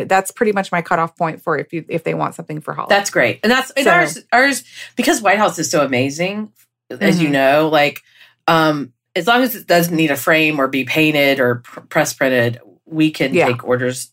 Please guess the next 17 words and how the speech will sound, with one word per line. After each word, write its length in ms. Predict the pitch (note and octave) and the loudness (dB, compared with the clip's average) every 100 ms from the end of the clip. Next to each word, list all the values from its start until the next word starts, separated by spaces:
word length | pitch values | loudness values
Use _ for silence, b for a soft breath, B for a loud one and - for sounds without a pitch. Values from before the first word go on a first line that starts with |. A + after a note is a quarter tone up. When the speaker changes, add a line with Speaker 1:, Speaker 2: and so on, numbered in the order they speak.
| - | -10
Speaker 2:
right 300 | C#3+ C3 A#2+ | -2 2 2
after 260 | A#2+ A#2+ | 0 -4
the 120 | B2+ A#2 | -4 -4
eighteenth, 380 | A2+ C3 A#2+ | -4 -6 -4
but 80 | A#3+ | 0
not 160 | C#4+ A#3 | 2 2
much. 320 | D#3 C#3 - | 2 2 0
I 40 | G3 | 0
mean, 120 | G#3 | 0
it 80 | G3+ | 0
gets 320 | F#3 F3 - | -2 -4 -4
real 200 | D#3 C3 | -4 -4
dicey 400 | - B2 B2 A2 | 0 0 -2 -6
after 240 | A#2 A#2+ B2 | -8 -6 -2
that, 320 | B2 A#2+ - | 0 0 0
but, 180 | C#3 C#3 | 2 2
um, 280 | C3 B2 | 0 -2